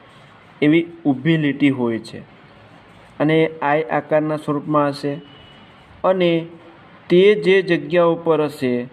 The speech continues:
તે સ્થાન ઉપરથી કીબોર્ડ મારફતે તમે કોઈ પણ અક્ષર ટાઈપ કરશો તો એ સ્થાન ઉપરથી ને તે તમારું લખવાની શરૂઆત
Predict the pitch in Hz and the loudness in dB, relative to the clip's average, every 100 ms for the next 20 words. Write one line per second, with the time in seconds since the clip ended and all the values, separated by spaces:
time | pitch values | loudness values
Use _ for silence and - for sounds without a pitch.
0 | - - - - - - - - 190 214 | -20 -20 -20 -20 -20 -20 -8 0 2 2
1 | 214 214 165 165 170 170 170 185 185 175 | 0 -4 0 2 2 -2 0 0 0 -4
2 | - 143 139 135 139 - - - - 156 | -4 2 2 2 -4 -18 -20 -20 -6 0
3 | 156 170 180 175 170 165 170 170 170 165 | 0 2 0 2 0 0 -2 0 -2 -2
4 | 165 165 160 143 135 135 - 170 170 - | 0 0 0 0 0 0 0 0 0 -4
5 | 147 - 165 156 - 127 147 147 180 175 | -6 -4 -4 -4 0 2 2 0 -2 -2
6 | - 120 139 - - - - - - - | -4 -10 -10 -18 -20 -20 -20 -20 -20 -4
7 | 160 - 180 190 190 - 170 170 175 165 | -4 0 2 2 0 -8 -2 0 -2 -4
8 | - 170 170 165 165 165 170 160 147 143 | 0 0 0 -2 0 -2 -4 -4 -2 0
9 | 143 139 117 - 139 139 139 139 117 120 | 2 0 -2 -4 -4 -2 -4 -6 -10 -4
10 | 131 | -4